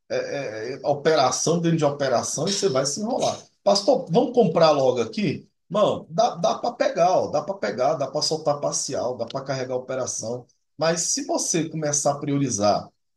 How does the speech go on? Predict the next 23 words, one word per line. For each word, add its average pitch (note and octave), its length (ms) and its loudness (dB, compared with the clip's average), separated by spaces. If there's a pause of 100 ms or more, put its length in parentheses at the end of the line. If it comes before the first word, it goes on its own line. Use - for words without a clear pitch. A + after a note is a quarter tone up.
(260)
igual F3 300 2
os G#3 100 -2
alunos D3+ 380 0
estão C3 360 -6
priorizando, A#2+ 800 -4 (520)
né? C#3+ 420 -2
E A#2+ 840 -4 (280)
soltar - 560 -4
parcial G3 440 -2
mesmo, C3 500 -2
né? B2+ 320 -8
Espera G3 380 0
o G3 40 -6
gatilho, F3+ 640 -2
ó. F2+ 60 -8
Tá - 120 -6
vendo D3+ 160 -4
que C3+ 40 -8
tá B2 100 0
vindo A#2+ 180 -10
gatilho A2 360 -2
de G2 120 -14
compra? - 400 -2